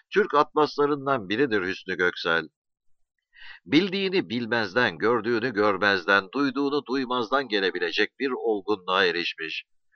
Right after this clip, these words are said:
Bu ermişliği yüzünden alabildiğine yumuşak bir kişiliği olduğu sanılabilir. Kimi yemişlerin kabuğu sert, içi yumuşaktır. Kimilerinin ise dışı yumuşak, çekirdeği serttir.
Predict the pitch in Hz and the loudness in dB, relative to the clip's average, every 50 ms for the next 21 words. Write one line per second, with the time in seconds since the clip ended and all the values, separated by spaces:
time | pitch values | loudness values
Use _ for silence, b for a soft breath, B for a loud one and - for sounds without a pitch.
0 | B B B B - 175 214 - 170 175 175 170 170 165 - - - 180 196 196 | B B B B 6 6 8 10 8 8 8 6 2 -2 -2 -2 -4 -6 -8 -6
1 | - 101 80 80 90 87 85 95 104 110 117 139 160 175 175 117 92 85 85 80 | -6 -6 -4 -6 -6 -2 0 0 0 2 4 4 4 4 4 2 0 -4 -2 -4
2 | 87 87 82 95 95 104 131 143 147 139 - 170 165 - - 151 147 123 - 139 | -4 -2 -2 -2 -2 -2 -2 -2 -2 0 0 0 0 0 0 -2 -2 0 -4 -6
3 | 131 - 135 131 139 143 151 127 120 120 117 101 123 131 117 - 101 92 92 92 | -6 -6 -4 -2 -2 0 2 2 0 0 -2 -2 -4 -6 -4 -4 -4 -4 -2 0
4 | 90 85 80 82 78 80 78 78 - _ _ _ _ - - - _ B B B | 0 0 0 0 -2 0 -2 -2 -4 _ _ _ _ -20 -20 -20 _ B B B
5 | B B B _ - 220 247 262 262 202 120 87 82 82 82 - 82 78 82 87 | B B B _ -4 -4 -2 -2 -2 0 0 -2 0 -2 -4 -4 -2 -2 -2 -4
6 | 78 - 95 87 78 90 104 107 98 - 120 117 117 113 - - 127 - - 123 | -2 -2 -2 -2 -2 -2 -4 -4 -2 2 4 6 6 4 2 -6 -6 -6 -6 -4
7 | 107 92 90 95 92 - 92 87 85 - - 90 85 85 80 b b b b _ | -4 -6 -6 -4 -2 0 0 0 -2 -2 -2 -2 -2 -2 -2 b b b b _
8 | _ - - 165 190 202 185 190 180 180 180 214 208 - - 160 123 127 151 - | _ -6 -4 -2 0 2 4 4 4 4 2 0 -2 0 0 -2 0 0 0 0
9 | - 196 190 180 170 170 143 151 143 107 - - - 123 - 131 131 110 95 113 | 0 -2 -2 -4 -2 0 2 2 2 2 0 -2 -4 -2 -2 -2 -2 -2 -2 -2
10 | 120 127 - - 95 90 85 - _ - 80 87 87 - | -2 -2 -2 0 0 0 0 0 _ -2 -2 -2 -2 -4